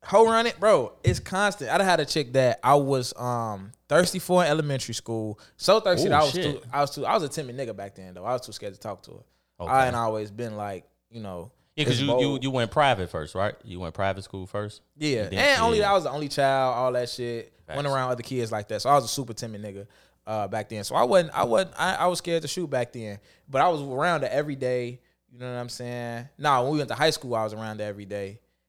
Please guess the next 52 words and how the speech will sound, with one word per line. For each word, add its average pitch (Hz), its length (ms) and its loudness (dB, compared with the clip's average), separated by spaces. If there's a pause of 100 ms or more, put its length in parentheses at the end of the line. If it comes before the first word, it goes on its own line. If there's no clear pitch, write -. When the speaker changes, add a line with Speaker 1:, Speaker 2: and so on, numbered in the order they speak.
(200)
Speaker 1:
and 120 80 -16
I 143 120 -6
was 139 200 -6
just 131 220 -6
like, 110 340 -4 (1120)
like, 95 320 -10
I 170 100 2
used 170 220 -2
to - 80 -6
have 117 220 0
the 101 40 -8
biggest 165 400 -2
crush 233 260 4
on 180 140 -2
Shorty. 135 320 -2
Talk 180 280 2
to 190 80 0
her 180 40 6
every 175 220 0
day 175 80 4
on 160 120 4
some 147 140 -8
cool, 240 220 0
and 269 160 6
I 233 80 10
was 165 280 0
super 208 400 0
friend 220 300 2
zone. 110 300 -2
Like, 107 340 -6
Speaker 2:
Damn, 139 300 -4
I 113 120 0
kinda 147 220 -8
Speaker 1:
talk 196 180 4
to 185 80 0
her 175 40 4
every 165 220 0
day 165 160 2
Speaker 2:
do 147 80 2
I - 40 4
Speaker 1:
and 160 60 0
Speaker 2:
know 190 80 2
Speaker 1:
still 220 100 4
Speaker 2:
this 196 80 0
Speaker 1:
scared 220 180 0
Speaker 2:
person? 139 160 0
Speaker 1:
to 123 80 -10
shoot. 123 320 -4
I 151 160 2
ain't 143 120 -2
going 127 180 -2
there. 127 220 -2